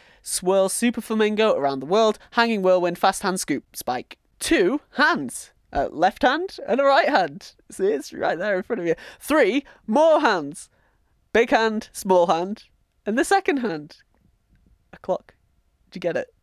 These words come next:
Seventy-three ways to stop listing things.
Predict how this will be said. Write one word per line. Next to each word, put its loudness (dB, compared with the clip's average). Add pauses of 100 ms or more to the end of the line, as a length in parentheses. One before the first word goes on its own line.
(480)
Seventy-three 0
ways 0 (300)
to 0
stop 0
listing 0
things. -4